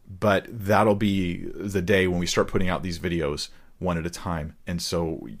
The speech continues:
you'll see that in my community posts. I'll be sharing the videos. Um, so hopefully that'll be something for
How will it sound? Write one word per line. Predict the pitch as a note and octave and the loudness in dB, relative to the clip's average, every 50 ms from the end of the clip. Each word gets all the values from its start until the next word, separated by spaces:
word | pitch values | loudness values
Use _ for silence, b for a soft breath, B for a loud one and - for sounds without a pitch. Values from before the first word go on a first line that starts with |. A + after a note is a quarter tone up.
| - G#2 | -12 -2
you'll | G2+ G#2 G2+ F#2 F2+ F2+ F#2 | 0 2 2 4 2 0 -2
see | - - - D3 | -4 -4 -4 4
that | C3 C3+ A#2+ | 6 6 6
in | A#2+ G#2+ | 8 6
my | G2+ | 4
community | G2 - F#2+ F#2+ F#2+ F#2 F2+ E2+ E2+ | 2 0 -2 -2 0 0 0 -2 -4
posts. | - - F#2+ E2 D#2 - - - | -4 -2 -2 -2 -2 -2 -6 -6
I'll | - | -4
be | E2+ F2+ | -4 -2
sharing | E2+ - - F#2+ F2+ E2+ E2+ | -2 -2 -2 0 0 0 -2
the | E2+ | -2
videos. | D#2 F2 E2 E2 D#2 D2+ D#2+ D2+ - - B B B B B B B - | -2 -4 -4 -2 -4 -4 -4 -6 -8 -10 B B B B B B B -10
Um, | D2+ D2 D#2 D#2 | -8 -8 -8 -6
so | - A2 G2 | -2 0 0
hopefully | G2+ F#2 - F#2 F#2 | 0 0 0 0 0
that'll | F2+ E2 E2 | 2 0 0
be | E2 F2 | -2 -4
something | - - A2+ G#2+ - A2 G#2+ | -2 -2 -2 -2 -2 -4 -4
for | - G2+ F2 E2+ | -4 -6 -6 -8